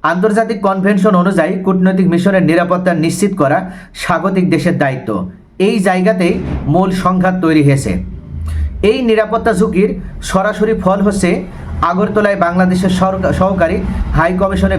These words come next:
ভিসা সেবা সাময়িক বন্ধ করা হয়েছে, কিছু এলাকায় ভিসা কার্যক্রম সীমিত করা হয়েছে। এই সিদ্ধান্ত কেন এত গুরুত্বপূর্ণ?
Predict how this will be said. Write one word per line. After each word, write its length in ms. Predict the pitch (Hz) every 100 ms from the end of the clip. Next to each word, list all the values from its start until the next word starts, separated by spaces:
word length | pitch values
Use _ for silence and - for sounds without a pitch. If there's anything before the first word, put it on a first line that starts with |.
| 139
ভিসা 180 | 196 190
সেবা 180 | 185 185 185
সাময়িক 340 | 170 175 175 151
বন্ধ 160 | 151 151 143
করা 140 | 139 127
হয়েছে, 240 | 131 107 90 - - - -
কিছু 180 | 185 185 214
এলাকায় 280 | 202 190 175
ভিসা 200 | 156 196 185
কার্যক্রম 480 | 180 185 180 160 185 - - -
সীমিত 320 | 190 185 180 160
করা 140 | 156 139
হয়েছে। 260 | 147 143 95 92 - - - 196
এই 80 | 208
সিদ্ধান্ত 360 | 226 185 220 185 170 170 - -
কেন 180 | 165 170 185 185
এত 100 | 151 151 135
গুরুত্বপূর্ণ? 500 | 139 - - 113